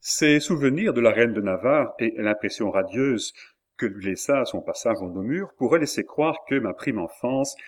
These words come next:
s'écoula en un temps paisible et prospère. Ce fut tout le contraire, et Margot elle-même participait à la grande agitation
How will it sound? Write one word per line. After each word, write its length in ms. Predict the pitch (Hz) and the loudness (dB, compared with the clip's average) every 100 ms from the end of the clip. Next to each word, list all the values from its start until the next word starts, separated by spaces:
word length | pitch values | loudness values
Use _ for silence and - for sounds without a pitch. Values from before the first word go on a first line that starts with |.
| - _ | -20 _
s'écoula 680 | - - - 104 101 123 - | -2 0 -2 -2 0 0 0
en 180 | 123 104 | -2 -2
un 100 | 90 - | -4 -4
temps 260 | 98 127 - | -6 -4 -4
paisible 420 | 95 - 113 101 | -6 -4 -6 -4
et 60 | 104 | -4
prospère. 800 | - 98 - - 90 - - _ _ _ _ _ _ | -4 -8 -8 -6 -6 -6 -12 _ _ _ _ _ _
Ce 260 | - 156 | -2 0
fut 440 | 135 - 156 143 117 | 0 -2 -6 -6 -4
tout 120 | 185 | 0
le 80 | 143 | 2
contraire, 640 | - 92 - - 165 165 - | 2 -4 -4 2 4 2 0
et 180 | 117 107 | -4 -4
Margot 480 | 110 104 98 104 143 | -2 -2 0 4 4
elle-même 520 | 98 92 139 160 131 104 - _ _ | 4 2 0 0 0 -4 -10 _ _
participait 760 | 135 - 135 - 92 - - 143 | 4 4 -6 -6 -8 -2 2 4
à 60 | |
la 120 | 92 | 4
grande 280 | 87 107 117 | 2 2 2
agitation 680 | 104 101 - 82 - - | 2 -2 -4 -4 -4 -4